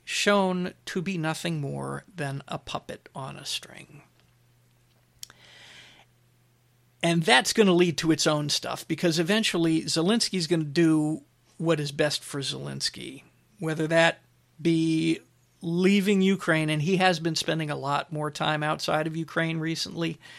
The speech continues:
uh, and, and just living in exile away from Ukraine and letting the Ukraine, whatever happened to Ukraine happens to Ukraine. That may occur. Or, uh,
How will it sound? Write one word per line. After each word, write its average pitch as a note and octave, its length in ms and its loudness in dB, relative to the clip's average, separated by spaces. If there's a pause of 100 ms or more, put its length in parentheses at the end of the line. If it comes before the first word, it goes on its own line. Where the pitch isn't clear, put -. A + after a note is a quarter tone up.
(800)
uh, D#3+ 480 6
and, D#3+ 360 -2
and E3 160 0
just D#3 220 -2
living D#3+ 320 2
in D3+ 100 -2
exile E3 800 0
away D#3 300 0
from E3 180 -4
Ukraine D#3+ 500 -2
and D3 120 -4
letting D3 340 -4
the D3+ 60 -6
Ukraine, D3+ 880 -4
whatever D3+ 340 -2
happened D3+ 320 -4
to D3+ 60 -4
Ukraine D3 420 -4
happens D3 380 -6
to D3+ 100 -8
Ukraine. D3 460 -6 (800)
That D3+ 200 0
may D3 180 -2
occur. D3+ 420 -2 (1400)
Or, F3 600 6 (240)
uh, D3+ 580 -2